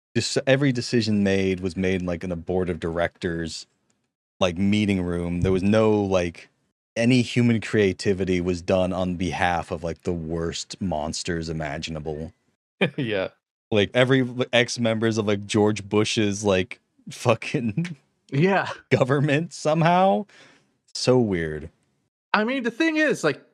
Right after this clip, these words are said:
Speaker 3: y-, that, that is exactly what I was gonna bring up. It's like, if anything, we're, with this case, we're probably being soft on them.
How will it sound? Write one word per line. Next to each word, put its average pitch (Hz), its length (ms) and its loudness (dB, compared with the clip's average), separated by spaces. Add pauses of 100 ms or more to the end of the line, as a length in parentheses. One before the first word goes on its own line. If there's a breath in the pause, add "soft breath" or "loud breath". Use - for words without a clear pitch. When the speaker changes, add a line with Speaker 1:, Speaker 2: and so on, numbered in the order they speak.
(180)
Speaker 3:
y-, 123 280 0
that, 131 460 0
that 131 200 0
is 123 120 -6
exactly 120 460 -2
what 113 100 0
I 110 60 0
was 107 180 -2
gonna 110 180 -2
bring 107 260 0
up. 120 260 -2
It's 120 220 -4
like, 120 160 -2
if 147 120 -2
anything, 208 460 0
we're, 139 220 0 (100)
with 123 320 -2
this 113 260 -2
case, 135 360 -2
we're 127 80 -4
probably 123 440 -2
being 110 460 0 (200)
soft - 480 -2
on 143 180 -2
them. 175 360 -2